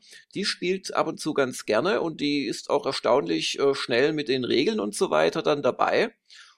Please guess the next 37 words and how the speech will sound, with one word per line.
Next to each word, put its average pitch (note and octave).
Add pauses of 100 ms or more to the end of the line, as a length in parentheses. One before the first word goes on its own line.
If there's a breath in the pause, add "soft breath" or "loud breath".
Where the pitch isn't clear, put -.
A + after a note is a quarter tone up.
(140 soft breath)
Und, D3
ähm, C3
da C3
spiele A#2+
ich -
ab G#2+
und G#2+
zu. A2+
Und A2
ich A#2
habe E3+
auch F#3
tatsächlich F#3
ein B2
Brettspiel, C3+
allerdings C#3+
noch C#3+
nicht E3+
mit C#3
ihr D#3+
gespielt, C3+ (580 loud breath)
ähm, D#3
das D3
ich, D3
äh, -
erwähnen C#3
möchte. F#3 (120)
Es D3
ist D3+
erstmal D3
ein C3+
uraltes C#3
Spiel, C3
nämlich C3
Pandemic C3+
von -
zweitausendacht, B2+